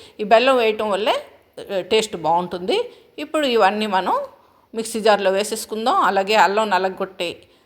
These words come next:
సొంఠి కూడా నలగొట్టేసి మిక్సీ జార్లో వేసేసుకుందాం. ఒక స్పూన్ పసుపు కూడా వేసుకొని, సరిపడా నీరు వేసుకొని మెత్తగా మిక్సీ పట్టేసుకోండి. చాలా మెత్తగా అయిపోవాలన్నమాట. నీరు ఎక్కువగా వేసుకోవద్దు, అది మనకి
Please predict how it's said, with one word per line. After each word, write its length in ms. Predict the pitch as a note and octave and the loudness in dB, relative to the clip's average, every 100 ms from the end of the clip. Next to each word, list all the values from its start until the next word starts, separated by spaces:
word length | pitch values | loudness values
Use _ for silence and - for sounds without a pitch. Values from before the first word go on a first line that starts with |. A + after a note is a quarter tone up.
| _ | _
సొంఠి 300 | - G#3+ A3 | -6 -4 -4
కూడా 200 | - G#3+ | 0 2
నలగొట్టేసి 920 | G3 F3+ F3+ D#3+ E3+ D3+ - A#4 D5+ - A#3+ | 2 0 -2 -4 -6 -6 -4 -2 -4 -6 -12
మిక్సీ 260 | G#3 G#3+ | -10 -6
జార్లో 300 | F#3+ F3 F3 | 0 0 0
వేసేసుకుందాం. 800 | D#3+ D#3+ D#3+ - - E3+ E3+ G#4+ - - _ _ _ - | -2 -2 -6 -10 -12 -4 0 0 -2 -20 _ _ _ -4
ఒక 120 | B3 | -4
స్పూన్ 360 | - C4 B3+ A#3+ | -4 -2 -2 0
పసుపు 320 | F#3+ - - | -2 -2 -10
కూడా 220 | G3 F#3+ | 0 2
వేసుకొని, 680 | F#3 D#3+ E3 - F#3 F#4 C5 - _ _ _ _ _ | 2 -2 -6 -6 -4 -4 -6 -12 _ _ _ _ _
సరిపడా 460 | - F#3+ F#3 G3 G3 | 0 0 2 2 2
నీరు 280 | G3 A#3 G#3+ | 2 0 2
వేసుకొని 640 | F#3+ F#3+ - G#3 C#4 B4 - _ _ | 0 -4 -6 -4 -4 -6 -12 _ _
మెత్తగా 420 | - - - B3+ | -8 -6 -2 0
మిక్సీ 320 | B3+ F#3+ - F#3+ | 0 -2 -6 -2
పట్టేసుకోండి. 840 | E3 D#3+ D3+ - F3 F3+ G#3+ B4+ - - _ _ _ _ _ _ _ _ _ - - G3+ | -2 -2 -8 -6 -6 0 2 0 -2 -20 _ _ _ _ _ _ _ _ _ -20 -4 0
చాలా 120 | G#3+ | 2
మెత్తగా 380 | G#3 G#3 A#3+ B3 | 0 -2 0 2
అయిపోవాలన్నమాట. 800 | E3 - E3 E3 D#3+ D#3 D#3+ B3+ B4 - _ _ _ _ _ _ _ _ _ _ _ _ _ _ A#3+ | 2 2 0 0 -4 -6 -2 0 -2 -6 _ _ _ _ _ _ _ _ _ _ _ _ _ _ -2
నీరు 220 | C4 A#3+ | 2 2
ఎక్కువగా 380 | A#3+ - C4 B3+ | 0 -4 2 2
వేసుకోవద్దు, 1000 | F#3+ F#3+ - - F#3 F3+ G#3 C#5 C5 - | 2 -2 -8 -6 -4 -2 0 0 0 -6
అది 120 | A#3 | -8
మనకి 480 | G3+ F#3+ - A4 | -6 -6 -4 -4